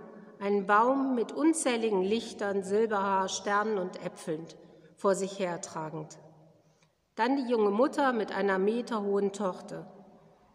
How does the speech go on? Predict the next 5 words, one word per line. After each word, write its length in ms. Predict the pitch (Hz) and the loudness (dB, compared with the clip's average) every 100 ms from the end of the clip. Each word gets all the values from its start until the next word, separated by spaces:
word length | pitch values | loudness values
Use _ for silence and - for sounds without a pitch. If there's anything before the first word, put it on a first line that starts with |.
| - | -8
der 100 | 208 | -4
Gepäckträger 840 | 214 262 277 - - 285 277 262 | 0 2 0 0 -2 0 2 2
mit 160 | 247 | 2
einem 280 | - 233 233 | 0 0 -2
Grammophon. 800 | 196 190 214 170 - 180 165 170 | 0 2 4 2 -2 -8 -6 -8